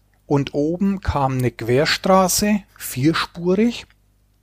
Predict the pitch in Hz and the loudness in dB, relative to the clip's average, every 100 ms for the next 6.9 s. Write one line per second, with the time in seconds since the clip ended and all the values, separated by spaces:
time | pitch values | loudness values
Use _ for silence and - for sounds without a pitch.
0 | _ _ - - - - - 143 143 143 | _ _ -20 -20 -20 -8 2 6 6 4
1 | 143 143 - _ _ _ _ _ _ _ | -2 -8 -12 _ _ _ _ _ _ _
2 | _ _ _ _ _ - 127 151 - 160 | _ _ _ _ _ -10 0 0 4 2
3 | - 143 156 165 175 - 147 147 147 151 | 2 -4 -2 -2 -2 0 2 2 0 -2
4 | 156 139 151 160 160 - 135 135 - 139 | 2 2 4 2 2 2 0 -2 -4 -2
5 | 131 127 127 127 - 135 123 120 123 120 | 0 0 0 -4 -2 -4 0 2 2 2
6 | 117 117 113 113 107 113 110 104 | 0 0 0 0 0 -2 -6 -6